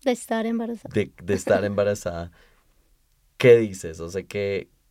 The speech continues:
Speaker 2: qué es lo, lo bueno, pero también lo duro para que un hombre entienda? Porque, pues, los hombres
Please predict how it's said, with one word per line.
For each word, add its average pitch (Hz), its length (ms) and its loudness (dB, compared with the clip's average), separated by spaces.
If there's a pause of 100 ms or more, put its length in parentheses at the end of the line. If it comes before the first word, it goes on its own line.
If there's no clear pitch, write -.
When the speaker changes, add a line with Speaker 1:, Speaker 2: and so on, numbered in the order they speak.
(380)
Speaker 2:
qué 107 220 2
es 104 140 -4
lo, 98 600 0 (140)
lo 90 320 -2
bueno, 117 520 4
pero 95 220 -2
también 90 340 -4
lo 107 140 4
duro 110 460 0 (300)
para 113 200 4
que 110 140 -2
un 107 100 2
hombre 107 280 2
entienda? 95 460 -6
Porque, 90 460 -12 (180)
pues, 92 200 0
los 95 180 -4
hombres 95 640 -6